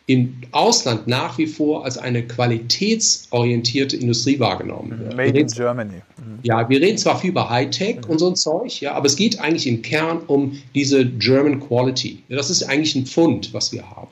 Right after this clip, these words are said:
Speaker 2: Ja.
Speaker 1: So, und wenn man jetzt sagt, ko-, okay, also gibt es andere Wege, Geld zu verdienen, als jetzt möglichst viel zu produzieren und in die Märkte reinzudrücken? In Klammern, diese Produkte müssen dann ja bitte nicht möglichst lange leben, sondern sollen ja bitte auch definiert irgendwann kaputt gehen, damit Leute sich bitte wieder neue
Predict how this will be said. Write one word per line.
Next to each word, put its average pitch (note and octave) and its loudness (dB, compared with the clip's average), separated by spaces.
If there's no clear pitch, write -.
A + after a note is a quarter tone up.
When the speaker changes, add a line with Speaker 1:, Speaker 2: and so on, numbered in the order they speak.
Speaker 2:
Ja. B2+ -10
Speaker 1:
So, D3+ 0
und C3 2
wenn F3 4
man G#3 2
jetzt G#3 0
sagt, G3 -4
ko-, - -8
okay, C3+ -2
also C#3+ 2
gibt - -4
es - -2
andere G#3+ 2
Wege, D#3 2
Geld D#3 2
zu D#3 -2
verdienen, B2+ -2
als C3 -2
jetzt B2+ -2
möglichst D#3+ -2
viel B3 2
zu G3+ -2
produzieren F3 0
und C3 -2
in D3+ -2
die C#3+ 0
Märkte D3 0
reinzudrücken? C3+ 0
In C3+ 2
Klammern, D#3 2
diese D#3 -4
Produkte D#3+ 2
müssen D#3+ 0
dann C#3+ 0
ja C#3 0
bitte D3 -4
nicht D#3 0
möglichst C3+ 0
lange B2+ 2
leben, B2+ 2
sondern C3+ 2
sollen C#3+ 2
ja F3 4
bitte - 0
auch B2 -2
definiert C#3 2
irgendwann C3 -2
kaputt B2+ 0
gehen, C3 2
damit B2 2
Leute B2+ 2
sich - -4
bitte D3+ -4
wieder C3 2
neue D3 2